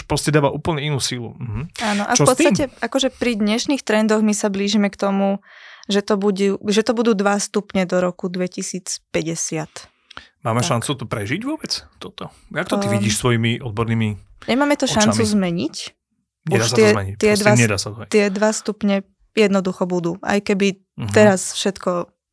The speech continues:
Speaker 2: sa vyplo,
Speaker 1: To sa nedá.
Speaker 2: to sa nedá. To znamená, že toto príde do roku dvetisícpäťdesiat. Následne
Speaker 1: No.
Speaker 2: potom smerujeme k štyrom stupňom, ale to už je... o tom sa už ani nebavme.
Speaker 1: Mhm, chytáš depresiu, hej?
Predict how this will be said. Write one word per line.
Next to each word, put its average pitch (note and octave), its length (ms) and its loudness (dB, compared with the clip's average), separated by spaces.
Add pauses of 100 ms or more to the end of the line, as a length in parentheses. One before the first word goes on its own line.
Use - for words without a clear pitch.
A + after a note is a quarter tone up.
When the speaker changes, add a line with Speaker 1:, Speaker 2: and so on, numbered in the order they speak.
(580)
Speaker 2:
sa - 260 -4
vyplo, A3 400 2 (100)
Speaker 1:
To - 120 -4
sa A2+ 160 -2
nedá. G2+ 180 -6 (320)
Speaker 2:
to G#3+ 140 2
sa G3+ 180 0
nedá. F#3+ 340 2 (320)
To G3+ 140 0
znamená, F#3+ 460 2
že F#3 120 0
toto G3+ 300 2
príde F3+ 480 -2 (920)
do G3+ 160 4
roku G3 240 2
dvetisícpäťdesiat. F3+ 1080 -6 (280)
Následne A3+ 480 4
Speaker 1:
No. G#3 60 -2
Speaker 2:
potom G#3+ 220 4
smerujeme G3+ 460 2
k - 80 -4
štyrom G3+ 260 2
stupňom, F3+ 400 -4
ale F3+ 200 2
to F#3 200 0
už F#3 160 0
je... F#3 200 0 (2000)
o B3+ 100 4
tom G#3+ 300 4
sa G#3 200 2
už G3 180 0
ani G3 160 4
nebavme. A3+ 400 4
Speaker 1:
Mhm, A3+ 480 2
chytáš C3 220 2
depresiu, A2+ 500 2
hej? C3 320 6